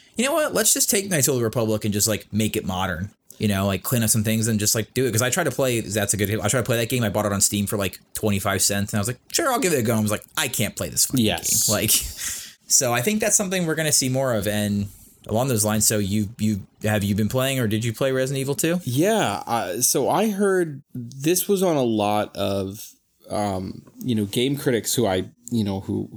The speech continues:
Speaker 2: who I kind of, I like and who I feel like, you know, their recommendations are usually good for me. Um, they were talking about the Resident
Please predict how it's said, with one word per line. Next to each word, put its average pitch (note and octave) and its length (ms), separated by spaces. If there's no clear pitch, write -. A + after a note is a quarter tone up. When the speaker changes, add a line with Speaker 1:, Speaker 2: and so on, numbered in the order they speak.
Speaker 2:
who G#2 80
I G2 140
kind G2 340
of, - 200
I G2+ 80
like B2+ 380
and G2+ 100
who A2 140
I F#2+ 80
feel G#2+ 240
like, F#2+ 320
you G#2 60
know, F2+ 140
their F#2+ 140
recommendations G2 640
are F#2+ 80
usually G2 540
good D3 260
for - 200
me. F#2 300
Um, F#2+ 440
they A2 80
were A2 80
talking A#2+ 200
about G#2+ 100
the G2+ 80
Resident G2 500